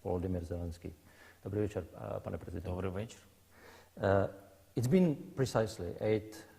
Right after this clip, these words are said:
Speaker 1: months, one week, two hundred and fifty days. Eh, How has the
Speaker 2: How,
Speaker 1: war
Speaker 2: how mo-,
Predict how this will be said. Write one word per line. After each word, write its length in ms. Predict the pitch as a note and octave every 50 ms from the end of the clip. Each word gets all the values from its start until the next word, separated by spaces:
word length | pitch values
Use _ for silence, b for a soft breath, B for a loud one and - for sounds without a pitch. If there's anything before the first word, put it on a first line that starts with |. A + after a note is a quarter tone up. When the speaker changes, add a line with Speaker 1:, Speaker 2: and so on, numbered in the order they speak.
| - -
Speaker 1:
months, 340 | G#2+ G2+ G2 F#2+ F2+ F2 - - - - - _ _ -
one 200 | G2+ F#2 F#2 F#2+
week, 300 | F2 F#2 F2 E2 - - - - - - _ _ _ _ _ - _ -
two 100 | A2 F#2
hundred 340 | G#2 G#2 F#2+ G2 G2+ - -
and 120 | G2+ F#2
fifty 380 | - - G#2+ G2 - - - G2
days. 380 | F2+ F#2 - - - - - - b b b b b b b b b b b b b _ -
Eh, 260 | G#2 G2 G2 G2+ - - - - - - G2
How 140 | G#2 A2+
has 180 | C#3+ F3 D3+ C3
the 80 | C3 A#2+
Speaker 2:
How, 120 | G#2 G#2
Speaker 1:
war 200 | G#2 G#2 G2+ A2
Speaker 2:
how 140 | G#2 A#2+ A2+ G#2+ F#2+
mo-, 140 | F#2 F2